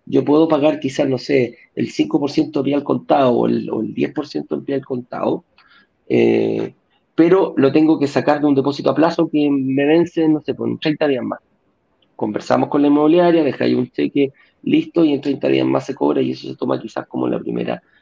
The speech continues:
como la primera, eh, como la primera cuota, pero no hay problema que no puedas hacer, eh, ¿cómo se llama?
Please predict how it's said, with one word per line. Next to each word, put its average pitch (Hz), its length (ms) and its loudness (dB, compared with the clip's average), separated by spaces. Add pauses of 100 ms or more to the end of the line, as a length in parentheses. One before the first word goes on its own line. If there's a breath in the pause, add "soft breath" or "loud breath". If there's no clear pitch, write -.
(140)
como 60 180 -4
la 57 140 0
primera, 55 920 -4
eh, - 380 -12 (240)
como 107 180 -8
la 107 120 -2
primera 110 320 -6
cuota, 127 360 -2 (320 loud breath)
pero 127 200 2
no 127 100 4
hay 147 140 2
problema 151 480 2
que 143 80 -2
no 139 100 0
puedas 143 360 -2 (240)
hacer, - 340 -8
eh, 123 120 -4
¿cómo 123 120 -4
se 131 80 -6
llama? 135 180 -2